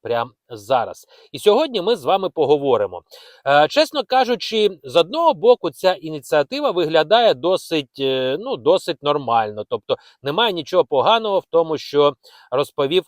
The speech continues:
урядовець. Але з іншого боку, ми з вами всі чудово розуміємо,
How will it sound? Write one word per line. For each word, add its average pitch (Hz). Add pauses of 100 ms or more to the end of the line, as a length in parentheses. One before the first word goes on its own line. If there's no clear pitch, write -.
урядовець. 127
Але 160
з 143
іншого 233
боку, 180
ми 196
з 160
вами 170
всі 151
чудово 135
розуміємо, 196